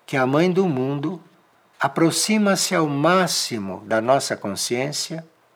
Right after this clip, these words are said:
para que não percamos a grande oportunidade que esta época nos traz.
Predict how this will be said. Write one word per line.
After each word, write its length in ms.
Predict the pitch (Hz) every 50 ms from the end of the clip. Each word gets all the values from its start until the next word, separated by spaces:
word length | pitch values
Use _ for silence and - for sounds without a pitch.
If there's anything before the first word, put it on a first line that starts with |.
| _ _ - - - - _ _ -
para 220 | - 143 151 160
que 160 | 156 - 165 147
não 180 | 151 175 190
percamos 960 | 185 - 170 165 - - - - 135 139 147 147 147 147 147 139 - - -
a 140 | - 127 127
grande 460 | 110 98 127 131 165 185 190 165 170
oportunidade 1080 | 165 - 156 143 - - - 123 117 104 92 92 104 104 113 123 123 123 127 135 131 - _ _ _ _ _ -
que 100 | - 117
esta 320 | 117 - - - 107 98
época 420 | 101 107 117 113 - 110 - 113
nos 220 | 110 113 110 - -
traz. 720 | - - 85 85 82 - - - - - - - -